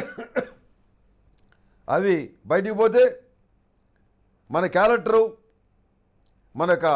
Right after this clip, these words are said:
ఆలోచన, అంచనాలు మొత్తం కూడాను తలకిందులయ్యే పరిస్థితి. కనుక అలాంటి వాళ్ళని దగ్గరికి ఎప్పుడు కూడా చాటనివ్వద్దు. ముఖ్యమైన చర్చలు జరిగేటప్పుడు కూడాను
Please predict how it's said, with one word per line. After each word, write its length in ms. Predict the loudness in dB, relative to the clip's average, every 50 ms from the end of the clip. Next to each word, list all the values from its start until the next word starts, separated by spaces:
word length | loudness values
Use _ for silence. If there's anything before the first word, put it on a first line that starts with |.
| 0 -2 -6 _ _ -4
ఆలోచన, 460 | 0 0 2 2 0 0 -2 0 0
అంచనాలు 520 | 2 2 0 0 -2 0 2 2 2 2 2
మొత్తం 320 | 0 -2 0 0 0 2
కూడాను 400 | 2 2 2 0 0 -2 -4 -8 -14 _ _ _ -2
తలకిందులయ్యే 580 | -2 0 0 -2 -4 -4 -2 -2 0 0 -2
పరిస్థితి. 460 | -2 -4 -6 -6 -8 -12 -18 -20 -20 -20 _ _ _ _ _ _ _ _ _ _ _ _ -4
కనుక 240 | -2 -2 0 0 0 0 0 0 -2 -6 _ -6
అలాంటి 340 | -2 0 0 0 -2 -4 -2
వాళ్ళని 380 | 0 0 0 0 -2 -2 -4 -6
దగ్గరికి 240 | -6 -6 -6 -6
ఎప్పుడు 220 | -8 -6 -6 -6 -4
కూడా 180 | 0 0 0
చాటనివ్వద్దు. 800 | 0 0 0 -2 -2 -2 -2 -4 -6 -8 -6 -6 -6 -8 -8 -10 -16 _ _ _ _ _ _ -14
ముఖ్యమైన 380 | -14 -12 -6 -4 -2 -2 -2 -2
చర్చలు 400 | -4 -4 -6 -6 -6 -6 -6 -4
జరిగేటప్పుడు 500 | -4 -4 -4 -4 -4 -4 -4 -4 -4 -2
కూడాను 340 | 0 2 2 2 0 -2